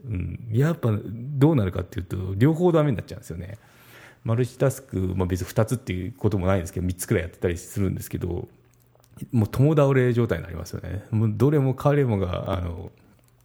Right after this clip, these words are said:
やったつもりになれたらまだいいんですけど、なんか全部中途半端だよねって、こう、逆に、こう、がっかりして終わるみたいな結果もあるんで、うん、そう、やるんだったら単調作業。うん、それ以外はちょっと時間作って、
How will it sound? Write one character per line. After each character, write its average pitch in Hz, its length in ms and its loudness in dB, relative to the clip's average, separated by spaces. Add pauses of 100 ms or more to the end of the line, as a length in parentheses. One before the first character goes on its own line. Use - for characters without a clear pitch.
(140)
や 117 120 4
っ - 20 -12
た 113 140 0
つ - 120 -2
も 107 120 4
り 107 600 0 (500)
に 113 120 6
な 117 120 6
れ 135 100 2
た 117 80 -2
ら 92 80 0
ま 87 120 0
だ 90 60 -4
い 90 40 -4
い - 20 -6
ん 92 40 -6
で 92 60 -8
す - 60 -14
け - 80 -6
ど、 90 360 -2
な 98 180 0
ん - 20 0
か - 100 0
全 - 160 4
部 87 80 -2
中 - 180 -2
途 101 80 2
半 101 100 4
端 - 120 -4
だ 92 60 -8
よ 87 80 -10
ね 85 100 -12
っ 85 140 -14
て、 - 120 -12
こ 95 280 -12
う、 107 40 -6
逆 101 260 -2
に、 107 180 2 (500)
こ - 120 -4
う、 92 40 -4
が 90 120 0
っ - 100 -12
か 120 100 4
り 90 80 -2
し - 60 -12
て 87 60 -2
終 82 80 -4
わ 87 60 -2
る 87 80 0
み 80 80 -10
た 87 100 -8
い 85 80 -8
な 90 120 -8 (400)
結 - 240 -10
果 98 100 -4
も 90 120 2
あ 92 40 -2
る 90 120 -4
ん 87 140 -10
で、 95 100 -4
う 90 60 -2
ん、 92 1080 -8
そ 107 720 -10
う、 120 40 -4
や 107 120 0
る 135 120 2
ん 127 80 2
だ 135 80 2
っ - 20 0
た 117 220 0
ら - 160 -8 (500)
単 90 180 -2
調 - 220 -8
作 - 180 -12
業。 - 180 -12 (240)
う 110 60 -6
ん、 95 200 -8
そ - 160 -8
れ 117 80 2
以 117 60 2
外 101 160 2
は 101 120 0
ち - 100 -10
ょ - 20 -8
っ 92 40 -10
と 87 40 -12
時 92 140 -8
間 107 240 4
作 - 220 -4
っ 110 40 -6
て、 107 480 -2